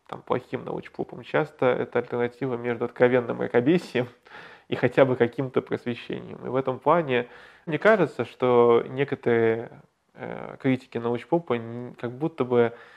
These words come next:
живут в каком-то мире розовых облаков, они не сознают тех реалий, с которыми мы сегодня существуем. Эти реалии включ-, заключаются в том, что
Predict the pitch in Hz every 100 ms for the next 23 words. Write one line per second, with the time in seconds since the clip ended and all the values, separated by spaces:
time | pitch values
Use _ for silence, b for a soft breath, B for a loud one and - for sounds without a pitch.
0 | B B - 113 127 135 - - 127 117
1 | - 113 127 117 110 127 127 120 117 127
2 | 123 117 - 202 - 131 131 135 - 113
3 | 123 139 - 131 - 120 123 120 - -
4 | - - 120 113 113 117 120 123 b b
5 | b b _ - 113 123 127 117 113 117
6 | - - - 120 - 113 123 - - b
7 | b b b b - 139 139 131 135 175
8 | 147 127 117 - 120 120 117 123 120 117
9 | - 143 -